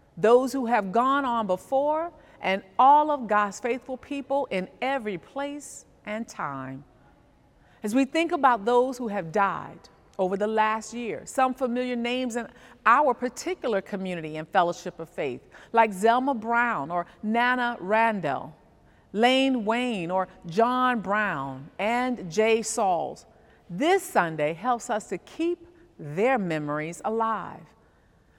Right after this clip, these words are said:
I am reminded that over the past several weeks, we have been lifting up excerpts in the midweek meditation from the Book of Joy, Lasting Happiness in a Changing World, by Archbishop Desmond Tutu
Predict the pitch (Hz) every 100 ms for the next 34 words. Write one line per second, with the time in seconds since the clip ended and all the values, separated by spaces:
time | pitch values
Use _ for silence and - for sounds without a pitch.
0 | - 202 254 247 226 220 220 233 254 262
1 | 185 123 - - - 185 202 233 240 220
2 | - 254 254 247 - 233 220 226 214 185
3 | - - - _ _ _ _ 226 262 262
4 | 247 247 240 302 - 302 285 285 254 254
5 | - 226 175 214 202 208 233 240 202 233
6 | 196 202 208 196 196 170 160 160 180 175
7 | 170 277 311 233 160 208 190 - - -
8 | - - 165 202 240 254 254 202 220 214
9 | - 170 156 180 160 - 220 208 196 202
10 | 185 160 139 127 127 - _ _ _ _
11 | - 175 - 214 208 180 202 220 170 190
12 | 190 190 180 - 226 - 160